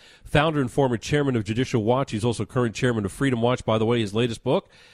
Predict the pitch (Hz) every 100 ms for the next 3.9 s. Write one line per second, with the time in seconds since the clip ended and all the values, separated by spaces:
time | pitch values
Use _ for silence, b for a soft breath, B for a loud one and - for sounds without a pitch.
0 | B - 101 98 139 143 117 127 120 113
1 | 127 113 98 123 135 160 b b b -
2 | 110 - 143 147 - 113 104 - 135 135
3 | 135 135 117 123 120 123 131 151